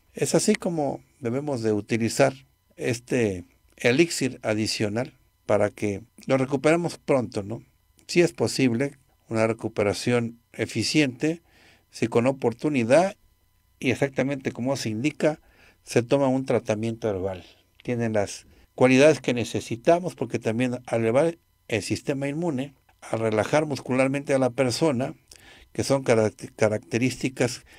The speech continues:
de las plantas que vamos a requerir, porque también necesitamos plantas neuroprotectoras para que no siga el daño, proteger, eh, el sistema nervioso a través de que las neuronas no sigan siendo dañadas.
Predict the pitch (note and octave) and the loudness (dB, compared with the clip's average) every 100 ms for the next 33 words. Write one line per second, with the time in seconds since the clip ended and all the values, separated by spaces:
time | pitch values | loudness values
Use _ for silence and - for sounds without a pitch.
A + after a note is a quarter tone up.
0 | - - A2 G#2+ - - C3+ C3+ A#2 B2 | -20 -4 0 2 0 2 2 2 -2 2
1 | A#2 B2 A#2+ B2+ B2 A#2+ D3+ D#3 C#3+ - | 2 2 0 0 0 2 2 2 -2 -12
2 | _ - B2+ B2 A#2+ A2+ D3 B2+ C#3+ C#3+ | _ -4 0 2 4 4 2 2 2 2
3 | C3+ - _ - - C3+ C3+ C#3+ B2+ A2 | -2 -6 _ -10 2 2 4 2 2 0
4 | G#2 - G2+ - - - D#3+ F3 A#2+ - | 0 -4 -6 -6 -6 0 0 0 -4 -10
5 | - _ - A#2 A2 - A#2 B2 D#3 C#3 | -16 _ 0 2 2 0 -4 -2 -2 0
6 | G2 A#2 E3+ C#3 A#2 _ _ - A2 - | 0 0 -2 -4 -12 _ _ -8 -6 -2
7 | G#2+ - C3+ C3+ - _ - - A#2 A2 | -4 -2 -2 -2 -8 _ -14 -4 -2 -2
8 | G#2+ - G#2+ A#2 C#3+ C#3+ C3 A2+ A2+ C#3 | -4 -6 -4 -2 0 0 0 0 2 0
9 | C3+ D3 D3 - A2+ - G#2+ G#2+ B2+ - | 0 -4 -6 -6 -8 -2 -2 0 -2 -4
10 | - _ _ _ _ A#2 A2+ A#2+ A2 A2 | -16 _ _ _ _ -4 0 2 2 0
11 | A2 C3+ C#3 B2+ C3 A#2+ C3+ C3 A#2+ A2 | -2 -2 -2 -4 -4 -4 -4 -2 -2 -2
12 | F#2+ - _ _ - C3+ C3 A#2+ G#2+ A#2 | -8 -16 _ _ -4 0 2 2 2 2
13 | D#3+ C#3+ F#2+ - - | 0 0 -4 -8 -16